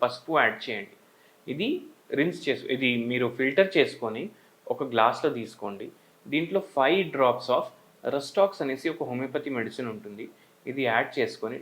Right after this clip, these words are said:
డైలీ ఇది కన్జ్యూమ్ చేయండి. దీంతోటి మీకు జాయింట్ పెయిన్స్‌లో చాలా వరకు రిలీఫ్ ఉంటుంది.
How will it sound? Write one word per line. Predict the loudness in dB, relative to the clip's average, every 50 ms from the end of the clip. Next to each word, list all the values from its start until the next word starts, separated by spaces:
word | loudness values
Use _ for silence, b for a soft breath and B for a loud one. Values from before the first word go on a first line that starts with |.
| -6 0
డైలీ | 2 2 4 4 2 0 -2
ఇది | -4 0 0
కన్జ్యూమ్ | 2 2 2 -2 -4 -4 -4 -4 -6
చేయండి. | -6 -6 -8 -8 -10 -14 -18 b b b b b b b -8
దీంతోటి | -6 -4 -4 -2 0 -2 0 0 -2 -2
మీకు | -2 -2 -2 -2 0
జాయింట్ | 0 0 0 0 0 -2
పెయిన్స్‌లో | -4 -4 -4 -8 -8 -6 -4 0
చాలా | 2 4 4 4 4
వరకు | 2 0 0 -2 -2 -2 -2
రిలీఫ్ | 0 0 -2 -2 -4 -8 -10
ఉంటుంది. | -10 -10 -12 -14 -14 -18